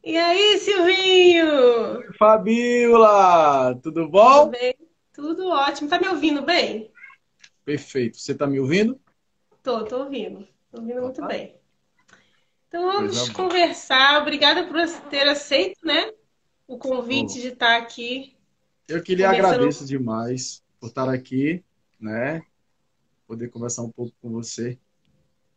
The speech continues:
Speaker 1: Isso, contar um pouco da sua carreira, né, das coisas que você tem feito pessoal, passar um pouco da tua experiência, né? Isso vai
Speaker 2: E
Speaker 1: ser
Speaker 2: então
Speaker 1: muito bom pra gente.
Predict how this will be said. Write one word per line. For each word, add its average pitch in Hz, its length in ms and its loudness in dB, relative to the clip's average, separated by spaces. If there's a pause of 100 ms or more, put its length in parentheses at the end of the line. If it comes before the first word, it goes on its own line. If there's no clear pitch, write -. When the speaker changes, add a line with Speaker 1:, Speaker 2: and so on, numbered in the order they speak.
(160)
Speaker 1:
Isso, 285 240 -12
contar 311 280 -2
um 320 100 -2
pouco 330 200 -2
da 302 120 -2
sua 320 160 -2
carreira, 269 920 -2
né, 247 180 -10
das 240 180 -12
coisas 254 220 -10
que 269 80 -16
você - 100 -18
tem 247 200 -4
feito 233 400 -12
pessoal, 226 680 -6
passar 220 300 -10
um 233 60 -10
pouco 233 200 -14
da 220 100 -10
tua 233 160 -20
experiência, 226 1040 -10 (580)
né? 233 400 -10 (320)
Isso - 120 -20
vai 240 140 -6
Speaker 2:
E - 0 -
Speaker 1:
ser 254 180 -2
Speaker 2:
então 196 580 0
Speaker 1:
muito 330 320 -4
bom 254 220 0
pra 254 220 -2
gente. 214 420 -8